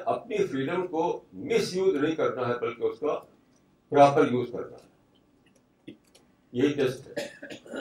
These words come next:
اپنی فریڈم کو ہم اگر مس یوز کریں، یعنی خدا کی گائیڈنس کو دھیان میں رکھے بغیر خود ہی خود جو چاہے کریں،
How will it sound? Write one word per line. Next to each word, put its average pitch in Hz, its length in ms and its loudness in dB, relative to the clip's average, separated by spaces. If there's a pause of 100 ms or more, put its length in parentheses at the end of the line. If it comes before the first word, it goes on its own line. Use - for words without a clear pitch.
(1200)
اپنی 185 360 0
فریڈم 143 440 0
کو 147 240 4
ہم 110 160 0 (2250)
اگر - 380 2 (1120)
مس - 360 2
یوز 151 180 -2
کریں، - 280 0 (260)
یعنی 135 440 4 (920)
خدا 165 320 6
کی 175 180 2
گائیڈنس 160 520 4
کو 170 360 0 (1600)
دھیان 143 300 6
میں 151 80 8
رکھے - 320 0
بغیر - 300 4 (1120)
خود 165 160 6
ہی 180 120 8
خود 170 160 2
جو 151 100 4
چاہے 147 240 4
کریں، 147 280 -2